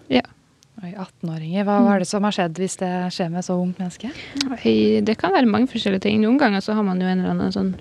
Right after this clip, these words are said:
Speaker 1: underliggende årsak, at man har et hull i hjertet, eller,
Speaker 2: Mm.
Speaker 1: eh, noe sånt. Og så kan man jo få, det kan jo være, du kan jo skade deg i en ulykke og få en hjerneblødning på grunn av det,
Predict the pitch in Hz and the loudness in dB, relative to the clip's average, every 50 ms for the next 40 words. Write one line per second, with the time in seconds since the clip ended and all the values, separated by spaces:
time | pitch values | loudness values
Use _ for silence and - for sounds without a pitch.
0 | - - 208 190 185 185 190 185 185 185 180 175 175 175 185 190 - - - 170 | -6 0 2 2 4 4 4 2 2 2 2 2 2 2 2 0 2 2 2 2
1 | 170 - 185 185 175 180 180 180 180 175 175 - 185 180 185 180 175 175 180 - | 0 0 -2 -2 0 0 2 2 2 2 4 4 4 4 4 4 2 0 -4 -6
2 | _ _ _ - - 175 175 175 - 190 185 190 180 - _ - - - - - | _ _ _ 0 2 2 2 0 -2 -6 -6 -6 -8 -10 _ -20 -20 -20 -14 -10
3 | 208 208 202 196 180 202 165 139 131 - _ _ _ _ _ - 196 185 185 185 | -10 -8 -8 -8 -6 -6 -6 -6 -8 -10 _ _ _ _ _ -2 0 2 2 2
4 | 180 180 180 185 185 185 185 - 226 269 - - - - - - 214 - 185 175 | 2 2 2 2 2 2 4 2 2 0 0 -6 -6 -2 0 2 2 2 2 2
5 | 175 214 277 320 277 - - - 208 208 196 190 185 190 185 - - - - - | 2 2 2 2 0 -2 0 2 4 4 6 4 4 2 0 -4 -10 -20 -20 -20
6 | - - _ _ _ _ _ _ - - - _ _ - - - 220 202 226 247 | -20 -20 _ _ _ _ _ _ -20 -20 -20 _ _ -12 -6 -4 -2 -2 0 0
7 | 262 254 240 220 220 214 - 220 208 226 254 277 262 - - - - - - 208 | 0 2 2 2 0 0 0 0 0 0 0 0 -2 -6 -10 -16 -10 -2 0 2
8 | 196 196 202 196 196 185 180 175 165 160 160 175 190 196 - _ - - 190 185 | 2 2 2 2 2 2 2 2 0 2 2 2 2 0 -2 _ -4 -2 -2 -2
9 | 180 185 180 175 175 180 180 180 185 190 185 175 175 175 - 185 185 185 180 180 | 0 0 0 0 0 0 -2 -2 0 0 0 0 0 -2 -2 0 0 0 0 0
10 | 175 - 190 202 214 226 226 | 0 0 0 2 2 0 -2